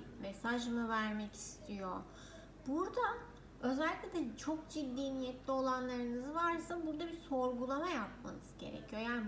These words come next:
bu kişi bana bir teklifle gelmektense ya da elindeki kupayı ve sevgisini uzatmaktansa neden küsüyor sürekli? Siz de kendinizi bir sorgulayın diyor. Yani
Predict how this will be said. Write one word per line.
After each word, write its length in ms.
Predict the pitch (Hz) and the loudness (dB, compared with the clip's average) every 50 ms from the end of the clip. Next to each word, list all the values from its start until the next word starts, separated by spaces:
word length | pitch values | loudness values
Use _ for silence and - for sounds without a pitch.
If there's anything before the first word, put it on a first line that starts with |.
| 208 | -2
bu 120 | 254 285 - | -2 -4 -6
kişi 300 | - - - 381 294 233 | -6 -4 -4 -2 -2 0
bana 240 | 240 254 285 302 | 0 0 0 0
bir 80 | 320 320 | -2 -4
teklifle 640 | - - 277 240 - - 311 370 - - - 294 262 | -4 -2 -2 -2 -2 -2 -4 -4 -4 0 0 0 2
gelmektense 1300 | 214 - 214 208 214 233 247 269 294 302 294 - - 415 466 440 - - - - 208 208 214 220 294 320 - - - - - - - - - - - - - - - - - - - | 2 2 2 2 2 2 0 0 0 -2 -2 -2 -2 -2 -2 -2 -4 -8 -4 0 2 2 2 0 -2 -6 -12 -14 -16 -16 -16 -16 -16 -16 -14 -14 -14 -14 -14 -14 -16 -16 -6 -2 0
ya 120 | 240 233 | 2 4
da 40 | 269 | 4
elindeki 520 | - 277 277 311 311 311 330 339 349 - | 4 4 4 2 2 0 -2 -2 -4 -2
kupayı 460 | - - 311 311 - 349 339 330 330 | 0 0 0 2 4 4 4 4 6
ve 120 | 285 277 285 | 6 4 4
sevgisini 680 | 285 - 294 262 254 247 247 247 269 - - 294 285 | 4 2 2 2 2 2 2 0 -2 -4 -4 -2 -2
uzatmaktansa 1080 | 247 269 247 262 262 262 262 - - 294 294 - - - - 392 392 403 403 - 339 | 0 2 2 2 2 2 0 -2 -2 -2 -2 -4 -6 -4 -2 -2 -2 -2 -2 0 0
neden 460 | 277 247 226 233 233 233 240 339 403 494 466 - - | 2 2 2 2 2 2 4 4 2 2 2 -2 -4
küsüyor 520 | - 254 233 - - 208 196 190 185 180 180 - - | -6 -6 -6 -6 -6 -6 -4 -4 -4 -4 -6 -8 -10
sürekli? 560 | 180 175 180 - 208 - - - - - 208 185 - - - - - - - - - - - - - - | -10 -8 -8 -8 -10 -10 -12 -14 -12 -10 -10 -10 -10 -10 -12 -14 -16 -16 -16 -14 -14 -14 -14 -14 -14 -10
Siz 300 | - - 311 311 311 - | -6 -2 -2 0 2 2
de 120 | 453 466 | 2 2
kendinizi 600 | - - 285 247 226 214 214 208 208 185 185 190 185 | 2 2 2 4 4 2 0 0 -2 -2 -4 -8 -8
bir 60 | 175 | -10
sorgulayın 880 | - - - 208 196 190 185 170 - 175 180 196 214 - - - 202 214 | -10 -6 -4 -2 -2 0 -2 -4 -6 -6 -6 -6 -4 -4 -4 -6 -6 -4
diyor. 140 | 214 208 208 | -4 -2 -2
Yani 280 | 214 220 220 226 226 | 0 0 0 -2 -2